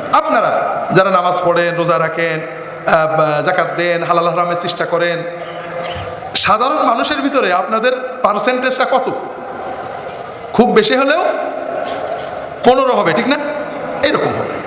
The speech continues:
বাকি প্রায় পঁচাশি জন মানুষ দিনদার না,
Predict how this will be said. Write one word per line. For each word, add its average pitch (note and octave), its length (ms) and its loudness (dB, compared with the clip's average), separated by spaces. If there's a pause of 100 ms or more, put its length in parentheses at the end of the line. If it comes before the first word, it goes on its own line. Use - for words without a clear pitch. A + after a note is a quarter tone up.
বাকি E3+ 380 4 (180)
প্রায় D#3 240 4
পঁচাশি D3+ 420 2
জন A#3+ 180 0
মানুষ G#3 440 0 (960)
দিনদার A3 400 6
না, - 100 0